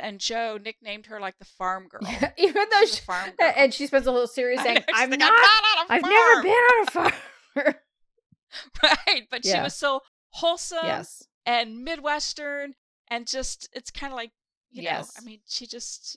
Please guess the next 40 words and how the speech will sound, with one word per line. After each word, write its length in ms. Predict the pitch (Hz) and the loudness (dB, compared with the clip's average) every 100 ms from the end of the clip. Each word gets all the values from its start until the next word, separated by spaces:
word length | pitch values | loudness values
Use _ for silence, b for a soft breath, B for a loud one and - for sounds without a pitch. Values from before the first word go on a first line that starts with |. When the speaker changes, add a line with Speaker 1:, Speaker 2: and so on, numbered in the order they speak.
| _ | _
Speaker 1:
it 120 | 262 | -18
was 140 | 254 262 | -14 -12
just 200 | 247 269 | -12 -14
a 60 | |
great 480 | 233 233 220 226 240 | -18 _ -14 -14 -12
storyline 580 | - 247 247 269 185 190 | -12 -10 -10 -10 -12 -16
for 120 | 214 | _
her 120 | 214 - | -20 -20
to 120 | 240 | -16
watch 300 | 226 233 - | -12 -10 -10
her 100 | 254 | -10
go 240 | 220 233 | -10 -10
from 220 | - 240 | -10 -16
this, 240 | 220 208 - | -14 -12 -8
like, 240 | 202 - _ _ _ _ _ _ | -10 -12 _ _ _ _ _ _
meek, 680 | 208 247 269 - - - _ _ - | -12 -8 -8 -10 -12 -12 _ _ -12
"I'm 460 | 220 226 226 233 _ _ 202 | -10 -10 -14 _ _ _ _
married, 640 | 202 202 202 202 202 190 _ _ _ - | -16 -12 -10 -12 -14 -18 _ _ _ -10
that 220 | 202 208 | -6 -6
is 160 | 202 - | -6 -10
who 140 | 220 | -10
I 120 | 196 185 | -10 -10
am" 240 | - 180 | -10 -10
Speaker 2:
Yes. 280 | 151 135 - | -10 -12 -14
Speaker 1:
person 380 | 247 - 269 254 | -12 -12 -12 -14
to, 280 | - 240 196 | -14 -12 -16
"Hey, 400 | 214 247 226 214 | -12 -10 -8 -8
I'm 200 | - 226 | -8 -12
really 220 | 220 208 208 | -12 -14 -14
Carson 360 | - - 202 | -12 -12 -10
Shaw, 280 | 196 214 202 | -10 -8 -8
catcher 460 | 202 196 214 214 214 | -8 -10 -10 -12 -16
for 300 | - 208 208 | -14 -12 -12
the 80 | 208 | -14
professional 680 | - 202 190 - 202 208 - | -16 -14 -12 -12 -14 -14 -8
baseball, 380 | 247 294 214 - | -6 -6 -10 -10
women's 360 | 202 208 214 | -14 -16 -14
baseball 320 | - 320 - 160 | -12 -10 -8 -8
team." 180 | - | -10
Speaker 2:
Yes. 240 | - - | -12 -20